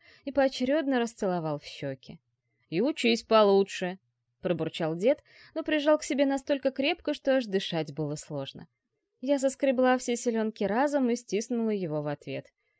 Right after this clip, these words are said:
Он лишь крякнул и с улыбкой отпустил.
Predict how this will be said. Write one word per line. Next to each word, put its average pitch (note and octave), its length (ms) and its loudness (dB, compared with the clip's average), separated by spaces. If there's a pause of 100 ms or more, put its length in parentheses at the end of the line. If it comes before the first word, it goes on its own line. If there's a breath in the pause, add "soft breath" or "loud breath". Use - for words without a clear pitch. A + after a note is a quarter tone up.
(240)
Он F3+ 160 -2
лишь D#3 220 -4
крякнул B3 480 -2
и A3+ 140 -6
с - 120 -6
улыбкой D#3+ 400 -2
отпустил. D3 640 -12